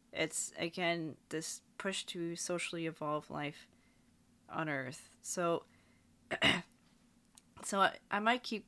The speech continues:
bringing that up over and over again because he keeps bringing it up over and over again, and I just disagree, and I think he's trying to, like, I think it's kind of like one of those,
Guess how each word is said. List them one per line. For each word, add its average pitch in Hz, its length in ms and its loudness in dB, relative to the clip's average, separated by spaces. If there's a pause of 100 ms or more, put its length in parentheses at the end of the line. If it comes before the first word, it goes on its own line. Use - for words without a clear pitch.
(100)
bringing 190 260 2
that 175 160 4
up 160 180 4 (160)
over 170 240 -2
and 170 80 0
over 165 260 0
again 160 320 0
because 165 680 -6
he 214 220 -2
keeps 202 280 -4
bringing 170 320 -2
it 160 120 -2
up 156 220 -2
over 160 220 -4
and 165 80 -4
over 160 220 -2
again, 151 380 -4 (800)
and 170 240 6
I 165 60 4
just 233 240 -2
disagree, 170 560 0
and 160 100 0
I 160 40 -2
think 180 220 -4
he's 170 180 -6
trying 156 320 -2
to, 170 120 -8
like, 147 300 -4 (920)
I - 60 -4
think 196 160 4
it's 190 140 2
kind 185 220 0
of 185 120 2
like 165 240 0
one 165 120 0
of 165 100 0
those, 160 640 0